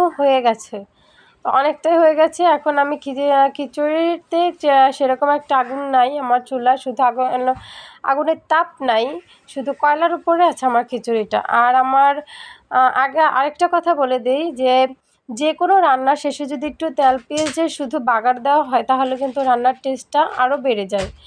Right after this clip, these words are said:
তো আমি আমার কলিজাগুলো যখন হয়ে আসছে, তখন একটু জিরার গুঁড়ো দিয়ে দিয়েছিলাম, আর তে-,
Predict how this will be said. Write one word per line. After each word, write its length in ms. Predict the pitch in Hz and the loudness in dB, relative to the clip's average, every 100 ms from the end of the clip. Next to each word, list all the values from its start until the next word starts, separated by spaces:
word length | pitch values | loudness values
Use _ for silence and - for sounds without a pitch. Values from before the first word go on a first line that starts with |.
| - - _ | -20 -20 _
তো 80 | - 262 | -2 0
আমি 260 | 285 302 339 | 0 0 0
আমার 280 | 320 285 294 | 2 2 0
কলিজাগুলো 880 | 294 285 269 320 339 339 311 320 320 330 | 0 -4 0 0 2 0 -4 -2 0 2
যখন 300 | 285 269 294 | 2 0 -2
হয়ে 240 | 262 247 277 | 0 2 2
আসছে, 240 | 294 - | 0 -2
তখন 240 | 262 262 269 | -2 -2 -2
একটু 180 | 269 277 | -4 -6
জিরার 300 | 226 240 247 | -6 -2 -2
গুঁড়ো 220 | 247 277 285 | 0 -2 -2
দিয়ে 180 | 294 302 | -4 -4
দিয়েছিলাম, 560 | 311 320 330 339 370 359 - | -6 -6 -4 0 0 0 0
আর 180 | 240 226 226 | 0 0 -2
তে-, 320 | 285 277 302 | -4 -2 -2